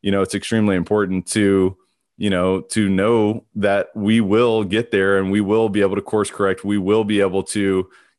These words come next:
get creative to make that happen. So, you know, there's a few other quotes that I have, um, you know, one of which is a Latin proverb.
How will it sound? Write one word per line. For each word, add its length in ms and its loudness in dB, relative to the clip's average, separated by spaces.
get 220 -4
creative 540 0
to 120 -6
make 260 -2
that 160 0
happen. 440 -4
So, 340 0
you 80 0
know, 260 0
there's 180 2
a 80 0
few 220 2
other 160 2
quotes 300 0
that 100 2
I 120 0
have, 440 -2
um, 520 -2
you 100 -2
know, 80 0
one 180 0
of 80 -4
which 220 0
is 140 -4
a 100 2
Latin 380 -4
proverb. 640 -2